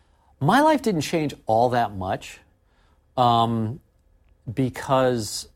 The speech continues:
I was living in Saint Louis. Um, I had already paid off most of my debts, so I wasn't in debt. It turns out going from, uh, you know, from a lot of debt to no debt is a big deal. Going from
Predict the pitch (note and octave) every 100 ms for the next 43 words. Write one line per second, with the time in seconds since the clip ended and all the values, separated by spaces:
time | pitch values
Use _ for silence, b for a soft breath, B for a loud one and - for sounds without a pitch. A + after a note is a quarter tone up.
0 | _ A#2+ B2+ C#3 A#2+ B2+ B2 A#2 G2 -
1 | A#2+ A#2 C#3 C#3 D#3 C3+ G#2 A2+ - -
2 | - b b b b b - G#2+ G#2+ G#2+
3 | G#2+ A2 - - _ G#2+ A2 A2 A#2 A2
4 | A#2+ A#2+ - A2+ A2+ - - A#2 A2+ A#2+
5 | A2 G2 G2+ A2 - - - _ - -
6 | A2 G#2 G#2+ A2 A2 A2+ A2 G2+ F#2 A2
7 | - b b b C#3 - G#3+ F#3 D#3 D3
8 | - _ _ - G#2+ C3 C3 C3+ B2+ -
9 | - A#2+ A#2 A2+ A2 b b b b _
10 | A#2 G#2+ G2 G2 G2 G2 _ _ _ _
11 | _ - B2+ B2+ - B2+ A#2 A2+ A#2+ A#2
12 | A#2 B2 - G2+ G#2+ A2+ B2+ B2+ G#2 G2
13 | A#2+ G#2 A#2+ B2 - b b A2+ B2+ B2+
14 | B2 - A#2+ A#2 A2+ G#2+